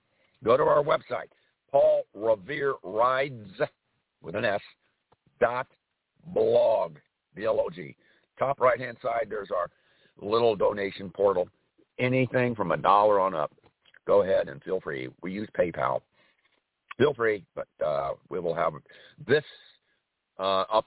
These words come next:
there, our latest podcast, in, in a, uh, blog post format, which you can go on to blogtalkradio dot com backslash rough riders with a Z. That's blogtalkradio dot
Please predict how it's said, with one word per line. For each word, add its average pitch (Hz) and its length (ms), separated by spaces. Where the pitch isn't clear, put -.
there, 110 180
our 87 280
latest 87 260
podcast, 87 540
in, 90 260
in 85 220
a, 80 220
uh, 76 100
blog 80 440
post 95 260
format, 85 400
which 76 160
you 87 80
can 87 120
go 95 240
on 90 240
to 80 320
blogtalkradio 107 1400
dot 101 260
com 90 460
backslash 85 580
rough 101 280
riders 90 580
with 73 200
a 73 120
Z. 80 360
That's - 160
blogtalkradio 98 1300
dot 85 260